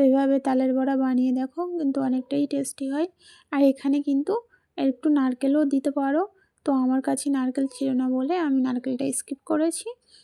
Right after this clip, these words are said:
তোমরা চাইলে এখানে একটু নারকেলও দিয়ে নিতে পারো। আর এখানে একটা কড়াই নিয়ে নিয়েছি, তাতে দিয়ে দিয়েছি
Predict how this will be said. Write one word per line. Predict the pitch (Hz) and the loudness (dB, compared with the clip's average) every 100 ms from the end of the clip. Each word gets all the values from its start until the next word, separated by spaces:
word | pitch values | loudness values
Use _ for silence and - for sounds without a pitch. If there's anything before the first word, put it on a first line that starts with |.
| _ - | _ -4
তোমরা | 277 262 269 | 0 0 0
চাইলে | 254 254 269 | -2 0 -2
এখানে | 269 277 370 427 _ _ - | -2 -4 -4 -6 _ _ -6
একটু | 294 269 | 0 2
নারকেলও | 262 254 254 269 262 | 2 0 -2 0 0
দিয়ে | 269 262 | 2 2
নিতে | 262 269 269 | 0 -2 -4
পারো। | 294 415 - _ _ _ _ _ _ _ _ _ _ _ _ _ _ - | -2 -4 -6 _ _ _ _ _ _ _ _ _ _ _ _ _ _ 2
আর | 320 | 4
এখানে | 302 285 302 | 4 2 2
একটা | 294 311 311 | 0 -4 -2
কড়াই | 285 277 285 | 0 2 2
নিয়ে | 294 302 | 2 2
নিয়েছি, | 302 311 - 480 - _ - - _ 330 | 2 0 -4 -12 -14 _ -20 -20 _ -4
তাতে | 269 269 247 | -2 0 2
দিয়ে | 254 254 | 2 2
দিয়েছি | 254 262 269 392 | 2 2 -2 -8